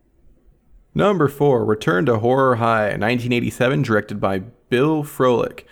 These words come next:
A film crew is shooting a movie about a massacre that happened at Crippen High School.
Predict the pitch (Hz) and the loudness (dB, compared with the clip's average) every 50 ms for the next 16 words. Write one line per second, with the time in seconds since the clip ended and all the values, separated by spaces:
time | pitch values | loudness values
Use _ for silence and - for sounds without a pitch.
0 | - - - - _ 135 - - 185 196 214 202 - - 165 165 175 156 147 - | -20 -20 -20 -10 _ -8 -2 0 2 2 2 0 -2 0 0 2 2 2 0 -2
1 | - 135 131 139 139 127 113 107 110 113 107 117 110 107 104 101 101 98 98 98 | -2 0 0 2 2 2 2 2 0 0 2 2 2 2 2 2 2 2 0 0
2 | 101 107 120 135 147 143 - - - - 110 107 104 98 - - 113 107 107 - | -2 -2 0 0 -2 -2 -4 -8 -4 -2 -2 0 0 -2 -4 -4 -2 -2 -2 -2
3 | - 101 101 104 - - - - 123 - 123 113 104 131 143 165 - - - - | -2 -2 -2 -4 -4 -4 -4 -4 -2 -2 -2 -2 -2 -2 -2 -2 -4 -4 -6 -6
4 | - - - - | -6 -4 -6 -8